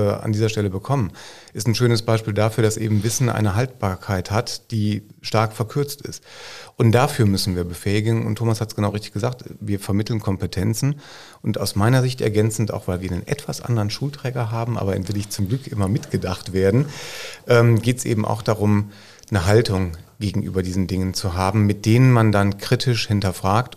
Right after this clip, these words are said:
um kritisch seine eigene Meinungsbildungsbeitrag auch leisten zu können.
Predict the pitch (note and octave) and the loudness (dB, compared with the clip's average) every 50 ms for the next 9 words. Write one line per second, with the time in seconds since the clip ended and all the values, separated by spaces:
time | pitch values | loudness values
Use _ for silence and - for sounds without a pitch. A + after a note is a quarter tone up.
0 | - - G#2+ A2 G#2+ - - A#2 A2 - G#2 G2 - G2+ F#2+ F#2+ F#2+ F#2 F#2 F#2+ | -8 -2 0 0 0 2 0 -2 0 0 -2 0 0 0 0 0 0 0 0 0
1 | G2+ G#2 G2+ F#2+ F#2 F2+ F2+ G2 G#2 G#2+ G#2+ G#2+ G#2+ G#2+ - - - - _ - | 2 2 2 2 2 2 2 2 4 4 4 4 2 0 -2 -8 -10 -12 _ -20
2 | G2+ F#2+ F2+ F2+ G2 G#2+ G#2+ G2+ G2+ G2+ G2+ - - - G#2 F#2+ F#2+ - - - | -20 -20 -10 -2 0 2 2 2 0 -2 -4 -6 -2 0 2 2 2 0 -2 -2
3 | F#2+ F#2+ - E2 F2 - F#2 F2+ F2 E2+ - - E2 D#2+ - - - - D#2+ D#2+ | -2 0 0 -4 -4 -2 -2 -2 -2 -2 -6 -10 -10 -10 -10 -10 -10 -10 -10 -8
4 | D#2+ - | -10 -10